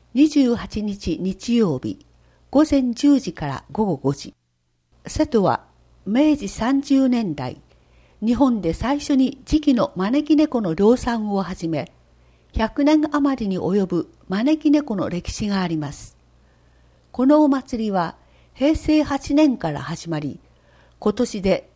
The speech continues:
三十回を迎えます。問い合わせ先、瀬戸市まるっとミュージアム観光協会。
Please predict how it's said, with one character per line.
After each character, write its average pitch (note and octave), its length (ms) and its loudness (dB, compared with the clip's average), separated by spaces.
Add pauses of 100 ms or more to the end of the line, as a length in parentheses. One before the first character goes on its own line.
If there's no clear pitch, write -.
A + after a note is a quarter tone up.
三 D4 340 0
十 D#4 160 -2
回 G3+ 380 -2
を C#3+ 120 -4
迎 D#3+ 340 -2
え D3 40 -4
ま C3+ 140 -8
す。 - 260 -18 (960)
問 C4+ 240 4
い D4 60 6
合 B3+ 60 2
わ A#3 120 -4
せ G#3+ 120 -6
先、 E3+ 440 -4 (560)
瀬 A#3 200 -4
戸 B3 120 0
市 - 260 -8
ま G3 160 -2
る D4 100 2
っ D#4 40 0
と D4+ 260 0
ミ C#4 140 8
ュ C#4+ 100 8
ー A3 40 2
ジ D#3+ 180 -6
ア C#3+ 80 -4
ム C3+ 180 -10
観 A#3+ 260 -4
光 A#3 260 2
協 E3+ 240 0
会。 - 260 -14